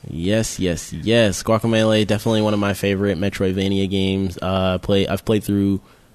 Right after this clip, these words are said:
both of them. I own, I think, two versions of the first one.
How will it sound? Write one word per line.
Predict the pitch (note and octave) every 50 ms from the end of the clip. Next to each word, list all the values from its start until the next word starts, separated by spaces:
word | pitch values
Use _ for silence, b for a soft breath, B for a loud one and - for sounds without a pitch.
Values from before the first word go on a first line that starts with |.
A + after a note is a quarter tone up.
| _
both | - A#2+ C3 C3
of | C#3 B2+
them. | C3+ C3+ C3 C3 B2+ -
I | - A2 G#2+
own, | G2 A2 A2 A2 A2 G#2+ G#2+ G#2 F#2+ -
I | -
think, | G2+ G#2+ F#2 -
two | - - C3 C3+
versions | A#2 A#2 A2 A2 G#2 G#2 G#2 G2
of | F#2+ F#2+
the | F#2+
first | - - G#2+ G2+ F#2+ - -
one. | E2+ E2+ E2+ F2+